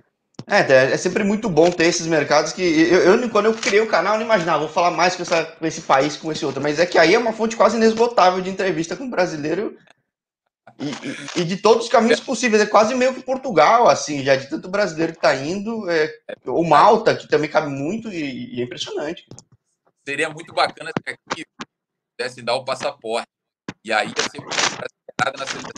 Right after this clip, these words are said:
Speaker 2: Seria muito bacana, mas, infelizmente, eles não, eles não permitem.
Speaker 1: E, ah, o gancho que eu queria fazer é, como é que foi sair do Brasil pra ir pra Tailândia, né? Porque eu, pelo que, pelo menos, os sites falam aqui, você saiu do São Bento aqui de São Paulo, né?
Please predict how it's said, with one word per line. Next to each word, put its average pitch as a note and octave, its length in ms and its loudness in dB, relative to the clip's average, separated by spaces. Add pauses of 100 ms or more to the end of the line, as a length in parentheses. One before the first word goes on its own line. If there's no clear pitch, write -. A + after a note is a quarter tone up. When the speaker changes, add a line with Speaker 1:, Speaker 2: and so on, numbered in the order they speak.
(140)
Speaker 2:
Seria - 480 -14
muito - 280 -20
bacana, A2+ 380 -6
mas, B2 420 -6
infelizmente, B2 600 -10
eles A2 100 -14
não, A2 120 -10
eles - 920 -12
não A2+ 120 -8
permitem. G#2 580 -6 (800)
Speaker 1:
E, A#2+ 100 4 (120)
ah, F#3+ 160 6
o G3 80 6
gancho G#3+ 240 6
que A#3 60 0
eu A3 40 2
queria A3+ 180 8
fazer G#3+ 280 -2
é, A3+ 160 0
como C#4+ 220 -6
é C5 40 0
que - 60 -12
foi A3 160 2
sair F#3+ 240 4
do F#3 80 -2
Brasil F3 400 4
pra F3 100 2
ir D#3+ 60 -2
pra E3+ 100 4
Tailândia, C#3 420 2
né? B2 160 -2
Porque - 200 -8
eu, E3+ 160 -2
pelo A3 260 0
que, E3+ 180 2
pelo D#3 320 2
menos, D3+ 220 -4
os C#3 100 -6
sites D3 280 4
falam D3+ 340 6
aqui, D#3 420 -6 (240)
você D#3 120 -6
saiu G3+ 140 2
do G#3+ 80 -4
São A#3 200 2
Bento G#3 200 2
aqui F3+ 100 -4
de - 80 -12
São C3+ 140 -6
Paulo, A#2+ 280 2
né? A2+ 140 -6